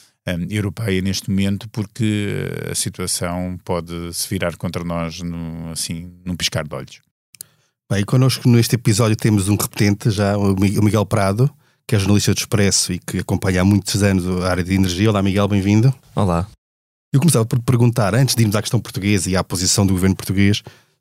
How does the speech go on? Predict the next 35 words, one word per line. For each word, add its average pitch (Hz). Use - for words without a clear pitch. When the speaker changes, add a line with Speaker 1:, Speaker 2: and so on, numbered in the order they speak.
Speaker 2:
tu 131
achas 120
que -
este -
exercício, 107
ou 98
este -
objetivo 101
de 104
reduzir 95
o 87
consumo 98
nestes 95
meses 95
em, 95
em 98
quinze 110
por -
cento 98
é 101
execuível? 87
Ou -
seja, 101
é -
possível 104
fazê-lo 117
sem 107
grandes 98
efeitos 98
na, 92
na 95
economia 98
e -
na 90
sociedade? 85